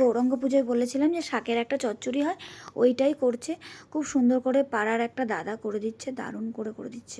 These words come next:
উফ, এরকম মানে অতটা বড় খুন্তি তো দুজনে মিলে নাড়তে পারছে না, তো দাদাটা এসে একদম ভালো করে ঘাটিয়ে ঘাটিয়ে নাড়িয়ে নাড়িয়ে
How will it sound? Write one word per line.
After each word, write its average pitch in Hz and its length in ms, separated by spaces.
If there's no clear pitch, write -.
উফ, - 80
এরকম 262 260
মানে 240 180
অতটা 254 300
বড় 220 120
খুন্তি 233 340
তো 359 60
দুজনে 233 300
মিলে 240 200
নাড়তে 226 240
পারছে 226 220
না, 254 100
তো 262 100
দাদাটা 202 240
এসে 269 140
একদম 226 200
ভালো 196 240
করে 254 140
ঘাটিয়ে 226 340
ঘাটিয়ে 240 180
নাড়িয়ে 208 420
নাড়িয়ে 277 200